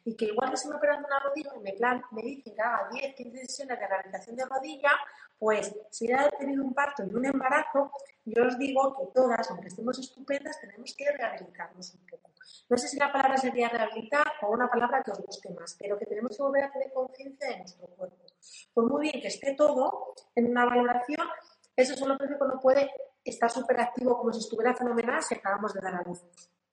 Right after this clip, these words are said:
Nuestro transverso no puede tener la misma competencia que antes de cuando estaba aquí. Entonces,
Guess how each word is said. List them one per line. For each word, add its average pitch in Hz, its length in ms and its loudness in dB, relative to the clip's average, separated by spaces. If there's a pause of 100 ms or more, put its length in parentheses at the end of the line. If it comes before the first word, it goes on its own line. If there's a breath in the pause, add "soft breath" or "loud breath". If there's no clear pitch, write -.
(420 loud breath)
Nuestro 240 220 6
transverso 233 460 0
no 277 140 -6
puede 277 200 2
tener 247 200 0
la 220 80 -2
misma 240 240 2
competencia 269 600 -2
que 233 120 2
antes 240 340 -2
de 240 120 4
cuando 208 180 -4
estaba 202 360 -2
aquí. 196 200 -8 (340 loud breath)
Entonces, 214 580 0